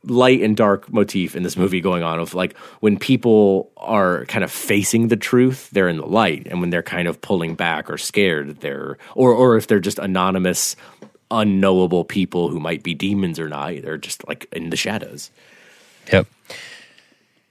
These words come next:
Speaker 2: And, uh, he tries to push Costanza, but Costanza lays it down and he says, "You were discharged on psychological grounds after war games in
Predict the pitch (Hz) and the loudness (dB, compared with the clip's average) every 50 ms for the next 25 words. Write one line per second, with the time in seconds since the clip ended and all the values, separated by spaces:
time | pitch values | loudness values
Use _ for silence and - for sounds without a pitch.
0 | _ _ - 117 117 120 120 117 113 117 117 117 117 117 113 107 113 139 135 - | _ _ 2 4 6 6 4 4 4 4 4 6 6 4 2 2 2 2 2 2
1 | - 147 147 151 165 160 - - 123 110 - - 160 175 - - - 104 - - | 2 4 4 4 4 2 2 0 -2 -4 2 2 4 4 4 2 0 0 0 2
2 | - 113 139 156 156 120 98 87 80 82 80 - 85 - - - 135 151 165 165 | 4 4 4 4 4 2 2 0 0 -2 -4 -2 0 0 2 2 4 4 4 6
3 | 135 104 92 92 101 113 117 110 98 104 90 _ - 104 110 117 113 98 85 82 | 6 4 4 6 4 4 4 4 2 0 -2 _ 2 4 4 4 4 2 2 0
4 | 87 90 92 - 92 90 85 78 82 92 113 127 143 139 101 82 104 117 117 - | -2 -2 -2 0 0 0 0 0 0 2 4 4 4 2 4 2 2 2 2 2
5 | - - 143 143 147 139 - 104 85 78 76 - - - 104 110 120 - 127 120 | 2 4 6 6 4 4 2 -2 -2 -2 0 -2 0 2 2 2 2 2 0 2
6 | 117 117 117 - _ 98 92 - 90 90 98 110 117 107 98 82 - - 78 71 | 2 2 0 0 _ -2 0 0 0 0 2 2 2 0 0 -2 -2 -6 -8 -8
7 | 67 71 76 80 90 101 95 101 104 110 110 107 95 82 76 | -8 -6 -2 0 0 0 0 -2 -2 0 0 -2 -4 -6 -8